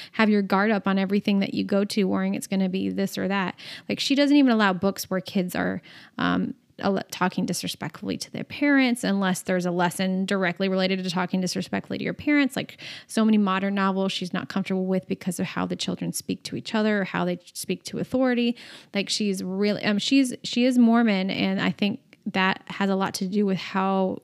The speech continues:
conservative and, and strict she is on how she vets this material, which I really appreciate. And,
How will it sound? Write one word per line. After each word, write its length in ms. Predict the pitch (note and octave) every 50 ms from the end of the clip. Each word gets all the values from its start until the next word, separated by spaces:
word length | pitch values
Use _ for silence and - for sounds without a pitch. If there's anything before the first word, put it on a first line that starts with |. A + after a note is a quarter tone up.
| _
conservative 640 | - - G#3 F#3 - - G3+ F#3+ F#3+ F#3+ F#3+ F#3 F3+
and, 280 | F#3+ F#3+ F#3+ G3 - -
and 300 | - G#3 F#3+ F#3+ F#3+ F3+
strict 300 | - - - G#3 - -
she 200 | - - - G3
is 160 | F#3 F#3+ F#3
on 140 | F#3 F3+ F3+
how 200 | E3+ - F#3 F#3
she 180 | E3+ - - G3
vets 300 | F#3 G3 F#3 - - -
this 200 | - F3+ - -
material, 500 | F#3+ F3+ - - - G3+ G3 F#3+ F#3+ F#3+
which 160 | F#3+ F#3 -
I 40 | G3+
really 360 | F#3+ F#3+ G3 G3 G3 F#3+ F#3
appreciate. 680 | F#3 - - F#3+ F#3+ - - G3 F#3+ F#3 F3+ F#3 - - - - - - - - - - - - - - -
And, 560 | - A3 A3 G#3+ G#3+ G#3 G3+ G3+ G3+ F#3+ G#3